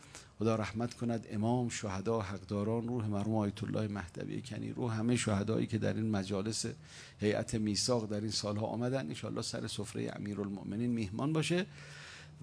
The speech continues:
و هدف اسنا، اعلا و غایت القصوای قدیر و همه این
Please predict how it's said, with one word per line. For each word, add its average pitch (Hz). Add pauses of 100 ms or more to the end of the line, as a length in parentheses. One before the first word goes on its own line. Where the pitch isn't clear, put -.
(120)
و 113 (120)
هدف 131 (300)
اسنا، 117
اعلا 113
و -
غایت 104
القصوای 113
قدیر 110
و 107
همه 110
این 123